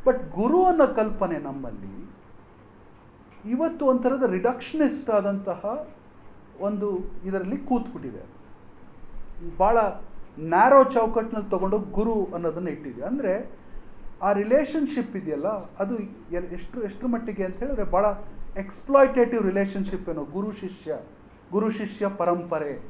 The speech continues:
ಅಂತ ಹೇಳಿದ್ರೆ ಅಲ್ಲಿ ಏನಂದ್ರೆ ಎರಡೇ ಇರೋದು. Either ನೀವು, ಆ, ಆ, ಪೂರ್ತಿ ಸರೆಂಡರ್ ಆಗಿರ್ತೀರಿ, ಪೂರ್ತಿ ಡೆಡಿಕೇಟ್ ಮಾಡ್ಕೊಂಡಿರ್ತೀರಿ,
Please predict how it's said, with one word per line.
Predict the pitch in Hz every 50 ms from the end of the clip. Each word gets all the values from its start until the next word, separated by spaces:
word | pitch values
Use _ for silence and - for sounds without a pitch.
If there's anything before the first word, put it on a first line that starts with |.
| - - - - - - -
ಅಂತ | 196 196 - 262
ಹೇಳಿದ್ರೆ | 226 226 226 233 233 233
ಅಲ್ಲಿ | 208 220 226 254
ಏನಂದ್ರೆ | 294 294 285 277 294 269
ಎರಡೇ | 214 196 208 233 254 247
ಇರೋದು. | 226 185 160 - - - - - - - - - - - - - - - - - - - - - 190 208
Either | 254 262 294 294 285 277 - - - - - - - - - - - -
ನೀವು, | 208 233 247 247 247 247 240 233
ಆ, | 226 226 - - - 196 196 190 185 180 170 160 156 - - - - - - - 175
ಆ, | 160 147 143 139 131 - - - - - - - - - - - - - - - - - -
ಪೂರ್ತಿ | 254 285 - 294 302 - 285 269 247 214 - - - - - - - - - - - - - - - -
ಸರೆಂಡರ್ | - 196 202 247 285 302 285 277 254
ಆಗಿರ್ತೀರಿ, | 226 202 - 180 165 - - 180 170 208 262 - - - - - - - - - - - - - - - - - - - - - -
ಪೂರ್ತಿ | - 247 285 277 - 285 254
ಡೆಡಿಕೇಟ್ | 180 - 190 196 196 277 - - 277 277 269 - -
ಮಾಡ್ಕೊಂಡಿರ್ತೀರಿ, | 214 202 - 196 185 180 175 151 - - 165 208 277